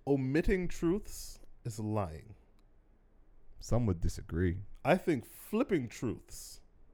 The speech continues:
Speaker 1: are lies.
Speaker 2: What the flip of, what's the flip of a truth? Give me an
Speaker 1: So,
Speaker 2: example of a flip
Speaker 1: so,
Speaker 2: truth.
Speaker 1: so, like, so it's like, I can't come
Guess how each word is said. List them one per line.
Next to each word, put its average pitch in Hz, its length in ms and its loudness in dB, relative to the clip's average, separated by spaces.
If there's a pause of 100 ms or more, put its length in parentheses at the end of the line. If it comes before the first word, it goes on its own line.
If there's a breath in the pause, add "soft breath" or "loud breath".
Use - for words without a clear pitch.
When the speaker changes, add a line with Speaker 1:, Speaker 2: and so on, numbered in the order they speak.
(480)
Speaker 1:
are 104 160 -2
lies. - 560 -10 (280)
Speaker 2:
What - 120 -10
the 147 80 -4
flip 139 300 -6
of, 117 100 -6 (160)
what's 131 160 -8
the - 100 -12 (140)
flip - 180 -8
of 104 100 -10
a 98 60 -10
truth? - 240 -10 (360)
Give 139 80 -8
me 151 40 -6
an - 0 -
Speaker 1:
So, 147 180 6
Speaker 2:
example 104 220 0
of 104 80 -8
a - 160 -12
flip 113 120 -8
Speaker 1:
so, 135 240 4
Speaker 2:
truth. 104 380 0 (140)
Speaker 1:
so, 123 320 2 (100)
like, 98 580 -2 (2500 soft breath)
so 147 260 2
it's 123 120 -2
like, 113 320 -2 (120)
I 156 160 8
can't 156 400 -2
come 127 640 0